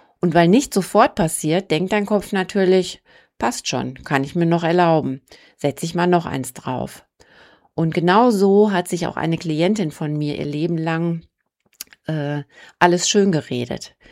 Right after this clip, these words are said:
Sie hat sich wirklich gesund ernährt, viel Gemüse, wenig Fertigprodukte. Ihr Essen war schon sehr nährstoffreich. Nur nach zwanzig Jahren mit regelmäßigem Alkohol, viel Zucker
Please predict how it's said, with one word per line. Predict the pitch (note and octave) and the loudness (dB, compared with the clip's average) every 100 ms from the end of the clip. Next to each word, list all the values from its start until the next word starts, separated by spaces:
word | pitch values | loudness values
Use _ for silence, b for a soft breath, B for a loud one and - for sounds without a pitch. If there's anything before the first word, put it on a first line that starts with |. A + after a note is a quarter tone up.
| b b b b b | b b b b b
Sie | - F3 | 0 2
hat | E3+ | 2
sich | F#3 E3 | 0 2
wirklich | G3 F#3+ E3+ | 2 2 -4
gesund | - D3 D3+ C#3 | -4 -6 -6 -8
ernährt, | - D3 F#3+ F#3 F#3 | -8 -4 -2 -2 -4
viel | - - D#3 | -6 -6 -2
Gemüse, | D#3+ F3 G#3 F3+ E3+ | 2 4 6 4 2
wenig | D#3 D#3 D3 | 2 -2 -2
Fertigprodukte. | G3+ G#3+ G#3 - - F3+ F3 - F3+ F3 F3 b b b b - | -2 -2 -2 -6 -2 0 -2 -2 -2 -2 -6 b b b b 2
Ihr | F#3 | 4
Essen | F#3 G3 F#3+ | 4 2 2
war | F3+ A#3 | 2 2
schon | - G#3+ | 0 0
sehr | G3 G#3 G3+ G3+ - - - | 2 4 4 2 -2 -12 -4
nährstoffreich. | F#3+ G3 G3+ D3 C#3 - - - - - - _ b b b b b b - | 0 2 0 -4 -8 -10 -10 -8 -10 -14 -20 _ b b b b b b -2
Nur | E3+ F3 E3+ E3 D#3 - | 2 4 4 4 0 -4
nach | - E3 | -4 -4
zwanzig | - A3 C4+ B3 G#3+ | 2 2 4 2 2
Jahren | G#3 E3 D3+ | 2 2 0
mit | C#3 - | -2 0
regelmäßigem | G#3 G#3 F#3 F#3 F#3 E3+ E3 | 2 2 2 0 -2 -4 -2
Alkohol, | - F3+ F3+ D3 D3 C3+ C#3 - | 0 -2 -2 -8 -6 -6 -6 -10
viel | - - A3+ B3 | -12 0 0 0
Zucker | - G3+ G3 D#3 C#3 | -2 -4 -4 -6 -8